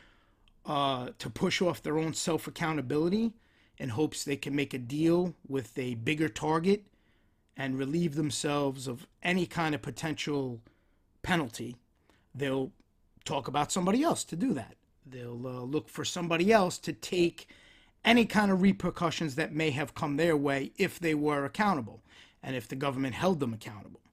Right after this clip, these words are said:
Now, the way the, the system works, if they can use an informant to get a bigger target, they'll absolve them of their sins and they won't, they won't give them any penalty. They, or they'll reduce their penalty,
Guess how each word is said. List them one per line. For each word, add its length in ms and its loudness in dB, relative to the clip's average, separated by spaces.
Now, 200 -8
the 80 -6
way 140 -4
the, 220 -4
the 140 -8
system 440 -6
works, 540 0
if 580 -6
they 200 -6
can 160 -8
use 320 0
an 80 -2
informant 500 -2
to 60 -6
get 160 -2
a 40 -4
bigger 280 -2
target, 600 0
they'll 680 2
absolve 480 6
them 340 -2
of 220 2
their 100 4
sins 540 -4
and 180 -4
they 120 -2
won't, 320 -4
they 160 -8
won't 200 -4
give 140 4
them 140 8
any 160 2
penalty. 560 -8
They, 140 -10
or 200 -4
they'll 160 -4
reduce 440 2
their 140 -4
penalty, 640 -10